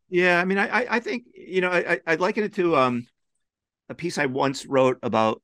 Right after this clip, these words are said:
annuities, um, you know, and I clearly wrote about the pros and cons and who they were for and who they shouldn't be and who might not consider them, et cetera. And I felt it was a really balanced educational piece. And, uh,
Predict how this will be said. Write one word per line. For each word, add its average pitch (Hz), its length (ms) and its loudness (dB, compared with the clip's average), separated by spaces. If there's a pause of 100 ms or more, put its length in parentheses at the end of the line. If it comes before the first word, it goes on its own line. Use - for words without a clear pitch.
annuities, 113 800 -2
um, 110 360 -6
you 120 80 -8
know, 110 200 -2
and 110 100 -4
I 110 120 -2
clearly 214 360 -4
wrote 117 300 4
about 110 180 -2
the - 80 -18
pros 113 380 -2
and 104 120 -6
cons 104 540 -4
and 98 140 -8
who 113 160 -4
they 104 100 -2
were 101 140 -4
for 101 340 -6
and 101 100 -4
who 110 160 -6
they 101 300 -4
shouldn't - 320 -10
be 104 300 -10 (100)
and 101 140 -8
who 101 160 -6
might 104 240 -6
not 104 240 -8
consider 101 360 -10
them, 98 360 -8
et 101 120 -14
cetera. 95 360 -6
And 101 80 -8
I 104 80 -6
felt 120 340 -6
it 123 60 -4
was 101 160 -6
a 92 120 -10
really 110 260 -4
balanced 98 640 -6 (480)
educational 104 800 -4 (120)
piece. 101 360 -4
And, 101 360 -6
uh, 98 220 -4